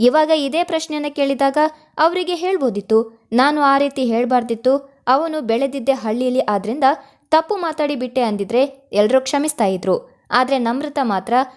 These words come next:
ತಾವು ಹೇಳಿದ್ದು ಸರಿಯಾಗಿ ಇದೆ, ಓಟ್‌ಗೋಸ್ಕರ ಪ್ರತಾಪ್ ಈ ರೀತಿ ಹಳ್ಳಿ ಭಾಷೆ ಮಾತಾಡ್ತಿದ್ದಾನೆ ಅಂತ ಮತ್ತೊಮ್ಮೆ ಹೇಳಿ ಜನರ ಕೆಂಗಣ್ಣಿಗೆ ಗುರಿಯಾಗಿದ್ದಾರೆ. ಇನ್ನು ವರ್ತೂರ್ ಸಂತೋಷ್ ಅವರು ಪ್ರತಾಪ್ ಜೊತೆ ಎದುರಲ್ಲಿ ಚೆನ್ನಾಗಿದ್ದು ಹಿಂದೆಯಿಂದ ಬೆನ್ನಿಗೆ ಚೂರಿ ಹಾಕಿದ್ದಾರೆ ಅಂತ ಹೇಳಿದ್ದಾರೆ.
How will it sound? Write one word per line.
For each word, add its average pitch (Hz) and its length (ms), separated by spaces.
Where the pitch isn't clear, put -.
ತಾವು 294 260
ಹೇಳಿದ್ದು 311 400
ಸರಿಯಾಗಿ 269 520
ಇದೆ, 262 580
ಓಟ್‌ಗೋಸ್ಕರ 302 640
ಪ್ರತಾಪ್ 262 480
ಈ 262 100
ರೀತಿ 262 240
ಹಳ್ಳಿ 220 300
ಭಾಷೆ 269 300
ಮಾತಾಡ್ತಿದ್ದಾನೆ 240 760
ಅಂತ 185 200
ಮತ್ತೊಮ್ಮೆ 359 420
ಹೇಳಿ 294 340
ಜನರ 247 340
ಕೆಂಗಣ್ಣಿಗೆ 208 560
ಗುರಿಯಾಗಿದ್ದಾರೆ. 190 840
ಇನ್ನು 349 200
ವರ್ತೂರ್ 320 320
ಸಂತೋಷ್ 330 480
ಅವರು 294 220
ಪ್ರತಾಪ್ 294 440
ಜೊತೆ 311 320
ಎದುರಲ್ಲಿ 277 400
ಚೆನ್ನಾಗಿದ್ದು 220 880
ಹಿಂದೆಯಿಂದ 359 540
ಬೆನ್ನಿಗೆ 277 380
ಚೂರಿ 269 320
ಹಾಕಿದ್ದಾರೆ 226 480
ಅಂತ 185 220
ಹೇಳಿದ್ದಾರೆ. 185 800